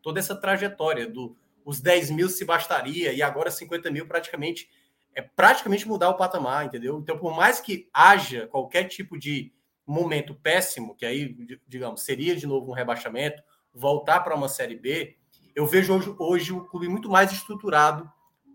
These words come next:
pra passar por essa situação, fazendo com que o torcedor, e aí é nisso que o Léo falou muito bem, a-, chega a abraçar junto situações como essa. Mesmo o torcedor puto,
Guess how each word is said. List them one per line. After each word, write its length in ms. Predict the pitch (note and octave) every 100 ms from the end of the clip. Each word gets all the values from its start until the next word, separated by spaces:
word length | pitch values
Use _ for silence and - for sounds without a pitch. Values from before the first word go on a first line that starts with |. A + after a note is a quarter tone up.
| _
pra 140 | - D#3+
passar 360 | E3+ D3+ D3+
por 160 | D3+ D3
essa 200 | C#3+ -
situação, 840 | - D3 C#3+ C#3 - C#3+ D#3+ E3 - _
fazendo 560 | - E3+ D#3 C#3 G#3 G#3
com 100 | F3
que 100 | F#3+
o 60 | -
torcedor, 600 | F#3 - D#3 D3+ G#3+ F3+
e 100 | C#3+
aí 160 | C#3
é 200 | E3 D#3 -
nisso 260 | C#3 E3 -
que 80 |
o 40 | D#3
Léo 140 | C#3+
falou 200 | C#3+ C3
muito 220 | C#3 C#3+
bem, 340 | B2 D3 F#3+ - _ - -
a-, 280 | F3 - -
chega 340 | - F3+ F#3+
a 140 | E3+
abraçar 500 | F3 G3+ F#3+ F3+ F#3
junto 260 | F3 F3 -
situações 440 | G3 G3+ F#3 F#3
como 180 | G3+ G#3+
essa. 220 | E3+ D3+ - _ _
Mesmo 360 | D3+ G3+ A#3+ A3+
o 40 |
torcedor 380 | G#3 G3+ F#3+ F3+
puto, 300 | - E3+